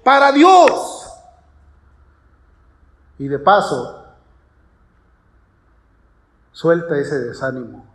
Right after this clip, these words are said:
y ese agotamiento que solamente te ha producido alejarte más de la presencia de Dios.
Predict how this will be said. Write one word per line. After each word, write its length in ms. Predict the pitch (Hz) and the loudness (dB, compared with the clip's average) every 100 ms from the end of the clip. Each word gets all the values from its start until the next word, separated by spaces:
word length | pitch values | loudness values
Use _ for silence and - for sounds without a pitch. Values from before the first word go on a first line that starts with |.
| _ _ _ _ | _ _ _ _
y 80 | 135 | -14
ese 140 | 139 | -8
agotamiento 1120 | 143 135 135 131 143 175 175 175 175 170 - - - _ _ | -6 -6 -8 -8 -4 -4 -4 -6 -8 -8 -14 -20 -20 _ _
que 100 | 135 | -12
solamente 540 | 143 147 139 147 151 | -8 -6 -6 -8 -10
te 100 | 143 | -8
ha 140 | 147 - | -8 -8
producido 800 | 139 127 120 165 165 170 165 - - _ _ _ - | -10 -8 -8 -8 -6 -8 -10 -16 -20 _ _ _ -18
alejarte 540 | 127 120 151 143 135 | -16 -6 -4 -4 -6
más 240 | 135 139 | -8 -8
de 80 | 127 | -8
la 140 | 120 - | -12 -12
presencia 460 | - - 113 - | -18 -20 -20 -20
de 160 | 107 - | -20 -20
Dios. 420 | - _ _ _ | -20 _ _ _